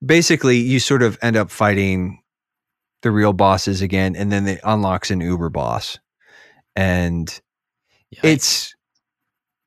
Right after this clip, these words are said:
Speaker 1: but yeah, it sort of rewrites, it basically rewrites the ending to give it a bit of a happier ending. So because, because you're able to go back to that point in time and you're actually given an item that will give you the ability to fight Jasper.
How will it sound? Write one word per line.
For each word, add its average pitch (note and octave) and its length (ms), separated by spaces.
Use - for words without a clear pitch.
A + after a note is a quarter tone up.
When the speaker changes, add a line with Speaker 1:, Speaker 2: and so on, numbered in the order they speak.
Speaker 1:
but E3+ 160
yeah, D#3+ 220
it E3 140
sort A#3 220
of D#3+ 120
rewrites, C3+ 600
it C#3+ 100
basically E3 500
rewrites B2 500
the G#2 160
ending G#2+ 380
to G#2 100
give G2 180
it F#2+ 80
a F2+ 60
bit F2+ 160
of F2 100
a E2+ 60
happier E2+ 440
ending. E2 360
So G2+ 260
because, G#2 520
because B2 360
you're B2 120
able A#2 260
to A2 100
go G#2+ 220
back G2 320
to G#2+ 100
that F2 240
point F#2 180
in E2+ 40
time G2 280
and G#2+ 120
you're G#2 100
actually G#2+ 320
given G2 300
an F#2 120
item F#2 500
that F2+ 240
will E2+ 400
give G#2+ 160
you G#2+ 200
the G2 220
ability F#2 760
to F2 500
fight G2 400
Jasper. F#2+ 720